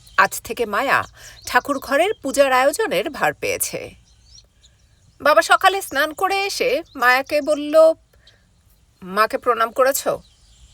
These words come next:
কেমন আনত মুখে মায়া দাঁড়িয়ে আছে।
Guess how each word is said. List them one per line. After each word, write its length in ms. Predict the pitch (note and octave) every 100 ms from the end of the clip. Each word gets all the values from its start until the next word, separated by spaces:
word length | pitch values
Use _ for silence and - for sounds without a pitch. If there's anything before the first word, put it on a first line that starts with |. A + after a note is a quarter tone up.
| _ _ _ _ _ _ _ _ -
কেমন 240 | C#4+ D4
আনত 300 | C4+ C#4 D4
মুখে 460 | D4 F4 - A3+ B3
মায়া 260 | G#3 G#3
দাঁড়িয়ে 420 | F#3 F3 E3 C3+
আছে। 400 | G#2+ D3 - -